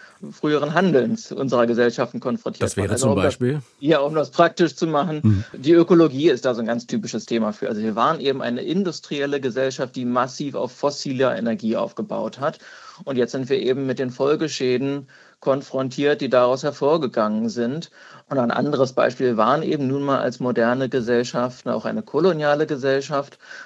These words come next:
Speaker 1: Und das hat jetzt auch Konflikte eben um Migration, um Rassismus und Ähnliches zu tun. Daran sieht man eben auch, das geht sozusagen an die Kernselbstbilder und auch Machtstrukturen unserer Gesellschaft. Und das macht die ganze Geschichte so intensiv.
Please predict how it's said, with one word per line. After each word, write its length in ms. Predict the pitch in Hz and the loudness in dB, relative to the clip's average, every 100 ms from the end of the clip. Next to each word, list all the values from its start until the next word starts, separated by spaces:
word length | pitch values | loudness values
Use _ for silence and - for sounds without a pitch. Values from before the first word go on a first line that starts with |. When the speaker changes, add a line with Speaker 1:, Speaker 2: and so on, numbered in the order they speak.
| - | -6
Speaker 1:
Und 160 | 123 120 | -2 0
das 220 | 120 156 | 2 2
hat 200 | 127 - _ _ - | 0 -4 _ _ 0
jetzt 260 | 127 - | 0 0
auch 160 | 123 131 | -2 -2
Konflikte 500 | 131 123 143 - 131 | -6 -2 -2 0 0
eben 200 | 127 131 | 2 0
um 140 | 120 131 | 0 -2
Migration, 800 | 147 131 123 - 127 120 117 117 | 0 2 2 0 0 2 2 0
um 80 | 117 | 0
Rassismus 600 | 120 123 135 135 120 120 | -2 -2 -6 -2 -4 -4
und 120 | - | -2
Ähnliches 540 | 117 113 110 107 - | 2 2 0 -4 -6
zu 100 | - | -14
tun. 380 | - - 226 233 - - - - | -14 -12 -12 -12 -18 -20 -10 -2
Daran 280 | 135 147 127 | 2 2 0
sieht 220 | 160 202 | -2 0
man 160 | 180 | 2
eben 180 | 165 156 | 2 2
auch, 180 | 139 143 | 0 0
das 320 | - 139 131 226 | 0 0 -2 -6
geht 420 | 139 147 - - - - | 0 4 2 0 -14 -8
sozusagen 340 | - 131 123 | -2 0 0
an 180 | 135 143 | 0 2
die 320 | 143 139 - - _ | 2 0 -2 -10 _
Kernselbstbilder 1900 | - 165 165 180 185 175 147 131 160 175 - - _ - 151 147 127 143 135 135 - - | -4 0 2 2 0 -4 -2 4 4 4 -4 -18 _ 0 2 2 2 0 0 -4 -16 -10
und 220 | - 135 | -4 -2
auch 120 | 123 120 | -2 -2
Machtstrukturen 840 | 123 143 - - 131 - 131 123 | -2 -2 -6 -6 -6 -4 -4 -4
unserer 320 | 123 120 120 | -4 -2 -2
Gesellschaft. 580 | 120 127 151 - 117 - | 0 0 0 -2 -10 -10
Und 160 | 110 120 | -4 -2
das 200 | 127 131 | -2 -2
macht 340 | 127 - - | -4 -4 -6
die 80 | 117 | -2
ganze 320 | 113 117 127 | 0 0 0
Geschichte 420 | 120 - 127 139 | -4 -6 -6 -4
so 120 | 120 | -4
intensiv. 640 | 127 123 143 120 107 - | -4 -6 -6 -2 -2 -4